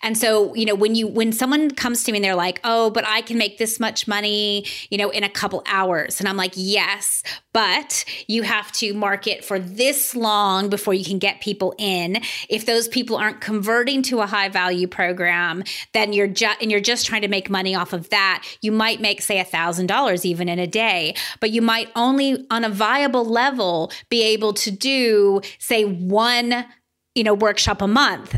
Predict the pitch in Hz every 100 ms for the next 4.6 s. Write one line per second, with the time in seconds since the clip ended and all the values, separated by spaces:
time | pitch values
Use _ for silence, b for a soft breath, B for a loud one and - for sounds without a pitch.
0 | - 208 202 202 196 202 220 294 262 196
1 | 185 180 185 - - - B - 254 262
2 | 262 285 294 - 285 285 - 233 - -
3 | 233 240 262 254 247 233 233 240 233 226
4 | 277 403 - 220 208